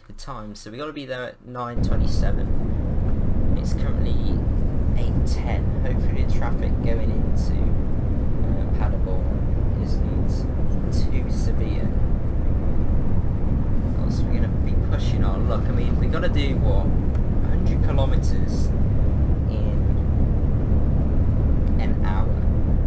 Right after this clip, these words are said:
roughly. So we gotta be travelling, averaging around, probably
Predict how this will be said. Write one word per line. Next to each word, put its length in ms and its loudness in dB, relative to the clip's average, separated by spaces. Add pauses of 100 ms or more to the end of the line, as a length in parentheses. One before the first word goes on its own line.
(220)
roughly. 460 0 (1600)
So 180 -2
we 140 2
gotta 180 0
be 100 0 (120)
travelling, 520 2 (1900)
averaging 640 2 (320)
around, 280 2 (960)
probably 340 2